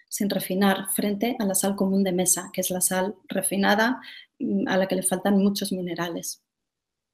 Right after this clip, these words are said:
Y los azúcares, por ejemplo, el azúcar integral es el azúcar integral de caña, frente al azúcar blanco o el azúcar moreno, que son sus, sus versiones refinadas.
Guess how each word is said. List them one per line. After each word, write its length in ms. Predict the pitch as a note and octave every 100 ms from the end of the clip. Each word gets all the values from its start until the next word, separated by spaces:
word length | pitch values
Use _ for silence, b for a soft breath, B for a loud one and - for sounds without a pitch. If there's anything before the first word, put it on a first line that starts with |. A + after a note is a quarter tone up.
| _ _ _ B B B B B
Y 80 | -
los 180 | G#3+ A3+
azúcares, 560 | - B3+ A#3 G3 B3+ -
por 160 | G#3
ejemplo, 500 | G3 - F#3 G#3 C#4+
el 100 | B3
azúcar 320 | G#3 G#3 G3+ G#3
integral 500 | G#3+ G#3 G#3 B3 C4
es 120 | B3
el 80 | G3+
azúcar 340 | G3+ G3+ A3+
integral 420 | G#3+ G3+ F#3+ G3
de 100 | G3
caña, 440 | - A#3 F#3+ F#3+ -
frente 520 | - G#3 G#3 G#3+ A#3+ B3+ B B
al 140 | G#3 G3
azúcar 420 | F#3+ G3 F#3+ F#3
blanco 300 | G3+ G#3+ F#3+
o 100 | F3+
el 80 | F#3+
azúcar 360 | - G3 G3+
moreno, 420 | F#3+ G3 G#3+ A#3
que 100 | B3
son 220 | F#3+ F#3+ F#3+
sus, 400 | F#3+ G3 - -
sus 320 | - F#3 F3+
versiones 800 | F3 E3 F#3 F#3 F#3 F3 - - -
refinadas. 840 | F#3 F3 E3+ - - - -